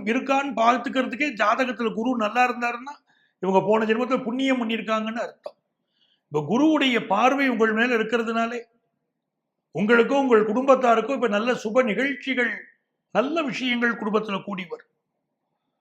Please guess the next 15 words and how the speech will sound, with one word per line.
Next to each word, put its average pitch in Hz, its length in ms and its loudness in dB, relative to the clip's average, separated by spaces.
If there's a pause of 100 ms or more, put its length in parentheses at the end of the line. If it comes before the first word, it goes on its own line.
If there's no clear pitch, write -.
(1600)
அதே 269 280 4
நேரத்திலே 285 540 2 (2250)
ஆறுக்குரிய 294 640 6
செவ்வாய் 277 500 2
எட்டாம் 277 320 2
இடத்துல 240 260 0
இருக்கார். 208 360 0
உங்க 190 160 0
ராசிநாதனும் 240 680 2
அவர்தான். 196 420 -2
எதிரிகள் 269 600 2
விஷயத்துல 262 360 -8
கொஞ்சம் 214 220 -8
எச்சரிக்கையா 196 520 -10
இருக்கார். - 320 -18